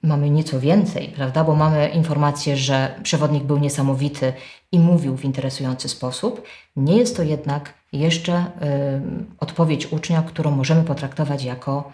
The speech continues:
rozwiniętą. Y, na poziomie „odniósł się, rozwinął” wymagamy więcej informacji. Oto przykład na poziomie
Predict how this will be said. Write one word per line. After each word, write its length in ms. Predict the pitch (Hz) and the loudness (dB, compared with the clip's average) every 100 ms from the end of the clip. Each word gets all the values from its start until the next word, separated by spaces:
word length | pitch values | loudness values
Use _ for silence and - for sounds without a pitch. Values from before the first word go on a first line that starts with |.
| - _ _ _ _ | -20 _ _ _ _
rozwiniętą. 640 | - 151 143 139 135 - - - - _ - - _ _ 151 | 0 0 2 0 0 -4 -10 -12 -18 _ -20 -20 _ _ -2
Y, 220 | 139 135 | 0 2
na 200 | 139 170 | 4 4
poziomie 440 | 170 170 160 139 | 4 4 2 2
„odniósł 280 | 160 160 139 | 0 0 -2
się, 160 | - 131 | -4 -4
rozwinął” 440 | 131 165 190 180 | -2 2 2 2
wymagamy 600 | 156 139 139 143 143 143 143 - _ _ | 2 0 0 0 0 -2 -4 -16 _ _
więcej 380 | 143 147 135 143 | -2 0 0 -2
informacji. 720 | 143 143 139 131 - - - - - - - _ | -2 -2 -2 -2 -4 -10 -12 -16 -20 -20 -20 _
Oto 200 | 190 190 | -2 0
przykład 500 | 185 - 160 143 135 | 0 0 0 -4 -2
na 100 | 147 | -2
poziomie 440 | 135 143 143 135 | 0 0 2 2